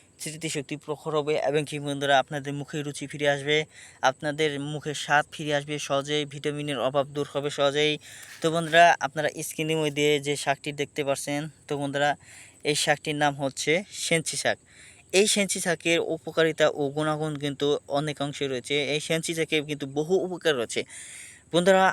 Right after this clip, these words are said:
একবার বিশ্বাস করেই যদি এই সেঞ্চি শাকগুলো খাওয়া শুরু করেন, তাহলে কিন্তু বন্ধুরা আ-, আপনারা এই সেঞ্চি শাক খাওয়ার পর উপকার পেয়ে তারপর বলবেন যে, "না,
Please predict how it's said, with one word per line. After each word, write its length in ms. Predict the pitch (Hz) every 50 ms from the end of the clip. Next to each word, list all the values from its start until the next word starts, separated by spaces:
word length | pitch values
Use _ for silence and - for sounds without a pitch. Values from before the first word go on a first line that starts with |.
| - -
একবার 280 | - 160 165 165 170 165
বিশ্বাস 320 | 147 151 151 160 165 170 165
করেই 260 | - 180 165 165 165
যদি 220 | 160 156 156 156 156 -
এই 140 | 113 151 143
সেঞ্চি 300 | 139 - 165 156 156 165 156
শাকগুলো 360 | - 160 147 147 143 143 147 147 143 -
খাওয়া 220 | - 156 151 151
শুরু 240 | - - - 147 147
করেন, 380 | - - 143 143 143 143 127 120 123 - - - - - _ -
তাহলে 280 | - 151 160 180 190 196 180
কিন্তু 280 | - 175 160 151 - 160
বন্ধুরা 400 | 151 151 147 147 147 143 151 147 151 -
আ-, 200 | - - - - _ - _ _ _ - - - -
আপনারা 400 | 127 135 - 170 160 147 156 151 147 139 - _ _ _ _ _ _ _ _ - _ -
এই 220 | - - 165 160
সেঞ্চি 280 | - - 170 156 147 160
শাক 120 | 151 156 -
খাওয়ার 320 | - - 156 160 165 156 -
পর 140 | 170 156 135 -
উপকার 360 | - 156 - 180 170 180 175 165
পেয়ে 220 | - 160 156 156 151
তারপর 320 | - 156 147 - - 151 147
বলবেন 300 | 143 139 139 143 151 151
যে, 120 | 147 151 147
"না, 200 | 143 135 127